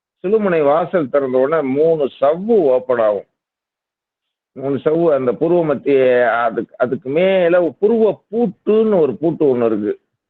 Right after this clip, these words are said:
அந்த புருவ பூட்டை வ-, திறக்கும். அந்த பூட்டை திறக்கும். அது வந்து அந்த பூட்டை திறந்தா ஒரே இடத்துல இருக்கிற கனல் அப்புறம் தான் வந்து அது பாஸ் ஆகும், அது மேல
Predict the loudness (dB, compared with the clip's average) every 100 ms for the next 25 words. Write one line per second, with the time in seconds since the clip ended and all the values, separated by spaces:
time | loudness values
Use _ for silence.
0 | _ _ _ _ _ _ _ _ _ _
1 | _ _ _ _ _ _ -6 -4 -2 -2
2 | 2 0 -2 -2 -2 0 0 2 0 -2
3 | -6 -12 _ _ _ _ -6 -4 -4 -6
4 | -8 -8 -12 -8 -6 -4 -2 -2 0 -2
5 | -4 -6 -4 -4 -4 -8 _ -20 _ _
6 | _ _ _ _ _ _ _ _ -6 -6
7 | -2 -2 0 -2 0 0 0 0 0 0
8 | -2 -6 -6 -4 0 0 0 -2 -4 -4
9 | -4 -6 -4 -4 -2 -2 0 -2 -4 -2
10 | -2 0 0 0 0 0 -2 -4 -4 -2
11 | 0 0 0 -6 -4 0 2